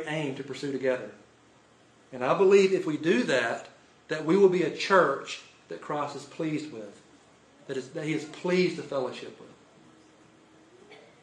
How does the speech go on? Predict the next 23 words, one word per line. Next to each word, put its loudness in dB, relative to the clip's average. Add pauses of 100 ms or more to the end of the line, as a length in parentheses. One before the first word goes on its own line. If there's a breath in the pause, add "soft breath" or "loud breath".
(380)
Now, 0 (280)
in -8
closing, 8
I 0
just -8
want -4
to 0
make -6
one, 0 (280)
uh, 0 (120)
two, 0
two 0
points -6
real -4
quick. -10 (1800)
First, 6 (2000)
that 2
the -2
only 4
way 6
to -6
the -8
Father 2